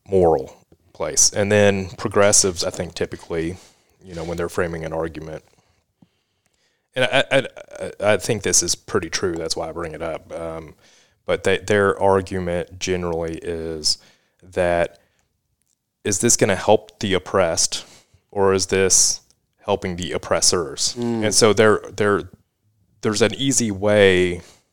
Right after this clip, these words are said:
Speaker 1: when you're talking to somebody who has a different framing of their, of what they think is valuable, their, their values are, are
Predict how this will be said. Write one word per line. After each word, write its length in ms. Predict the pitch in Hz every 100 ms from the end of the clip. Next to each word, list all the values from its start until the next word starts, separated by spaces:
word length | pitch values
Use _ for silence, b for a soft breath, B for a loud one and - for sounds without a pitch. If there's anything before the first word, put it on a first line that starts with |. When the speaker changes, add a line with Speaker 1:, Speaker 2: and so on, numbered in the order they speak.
| _ _ _ _
Speaker 1:
when 380 | 104 98 98 92
you're 120 | 98
talking 400 | 92 107 101 101
to 100 | 80
somebody 560 | - 104 98 98 98 87 _ _ _ _ _ _ _ - -
who 60 | 120
has 180 | 101 110
a 60 |
different 440 | 98 107 - 95 80 - _
framing 460 | - 113 113 110 92
of 140 | 87
their, 300 | 101 98 95 95 -
of 240 | 104 98 -
what 140 | 101
they 100 | 90
think 240 | - 92
is 120 | 87 78
valuable, 640 | 104 120 98 82 82 87 95
their, 180 | - 95
their 200 | 82 95
values 580 | 87 101 104 90 82 80
are, 180 | 85 80
are 300 | 90 87 85